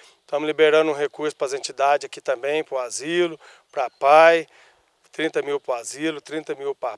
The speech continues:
pai, cinquenta mil pra Santa Casa, aqui de Guaxupé. Vamos trazer uma dobrô, um carro aqui pro município,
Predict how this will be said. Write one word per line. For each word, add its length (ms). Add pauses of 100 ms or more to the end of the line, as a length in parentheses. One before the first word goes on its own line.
pai, 440
cinquenta 580
mil 220
pra 100
Santa 320
Casa, 500 (360)
aqui 260
de 80
Guaxupé. 720 (320)
Vamos 160
trazer 260
uma 160
dobrô, 460
um 60
carro 320
aqui 160
pro 160
município, 600